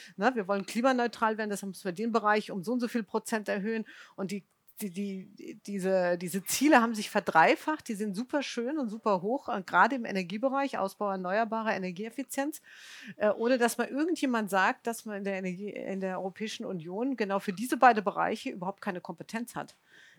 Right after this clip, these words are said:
Ja? Also, äh, wir können diese, diese, äh, ne, Targets hochnehmen, wie wir wollen. Wir haben nicht die Sanktionierbarkeit und wir können die Implementation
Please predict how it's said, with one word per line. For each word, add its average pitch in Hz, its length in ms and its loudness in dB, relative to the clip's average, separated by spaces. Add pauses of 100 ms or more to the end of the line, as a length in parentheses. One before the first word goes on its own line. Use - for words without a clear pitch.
Ja? 180 220 -4 (280)
Also, 190 340 0
äh, 190 300 -2
wir 190 120 2
können 226 320 2
diese, 202 420 0
diese, 196 300 -6 (340)
äh, - 340 -8
ne, 202 520 -4
Targets 226 480 4
hochnehmen, 247 580 -2
wie 226 260 -8
wir 208 140 0
wollen. 190 440 0
Wir 185 180 -4
haben 202 140 -2
nicht 220 260 -6
die 208 80 -6
Sanktionierbarkeit 190 1120 -4
und 170 80 -14
wir 180 80 -6
können 220 220 -2
die 202 100 -2
Implementation 196 960 -2